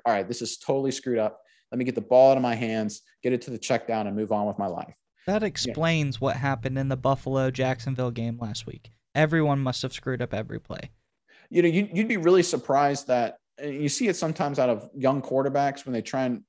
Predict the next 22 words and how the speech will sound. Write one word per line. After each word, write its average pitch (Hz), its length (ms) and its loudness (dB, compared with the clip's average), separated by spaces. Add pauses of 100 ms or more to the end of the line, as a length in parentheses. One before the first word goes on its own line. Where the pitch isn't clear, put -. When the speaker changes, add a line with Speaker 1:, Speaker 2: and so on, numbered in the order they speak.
Speaker 1:
you 127 240 -10
know, 110 160 -2
'cause 113 180 -12
a 113 40 -2
lot 151 200 6
of - 60 -6
times 139 180 0
with 120 140 -6
younger 131 240 2
quarterbacks, 135 480 2
the 113 80 -8
coaches 131 360 0
will 101 80 -2
simplify 123 540 -2
the 110 80 -2
game 113 260 -2
plan 127 340 -2
and 110 100 -2
they'll 95 140 -4
really 113 180 4
condense 113 460 -4
it. 151 140 -2